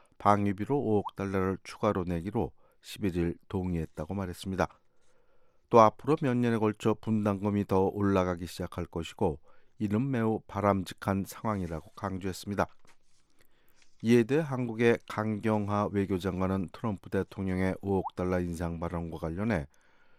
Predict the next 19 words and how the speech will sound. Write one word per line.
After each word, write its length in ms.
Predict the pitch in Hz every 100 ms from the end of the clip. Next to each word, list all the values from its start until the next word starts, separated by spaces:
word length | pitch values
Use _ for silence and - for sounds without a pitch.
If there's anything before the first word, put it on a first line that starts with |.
| _
두 200 | - 113
나라가 360 | 113 110 117 131
합의한 440 | 160 160 135 120 107
액수는 480 | 90 - 139 82 76 - - _
분명히 560 | - 117 117 113 117 147
일조 580 | 117 110 - - 113 110
삼백팔십구억 1400 | - - 110 101 101 - 110 98 - 98 - - 104 92
원이라고 420 | 95 92 87 80
말했습니다. 540 | 92 107 98 - 101 95 - - - - - - - - - - - _ _ - - - - _ - - _ - - - - - - - _ _ _
미국과 640 | - 117 123 123 - 147 156
중국이 520 | 151 139 127 117 123
무역 440 | 95 107 117 -
분쟁 400 | - 113 107 110
해소를 480 | 101 104 101 101 101
위한 200 | 104 101 92
협상을 480 | - - 101 98
진행 320 | 87 98 98 90
중인 240 | 90 85
가운데 480 | 85 90 117 95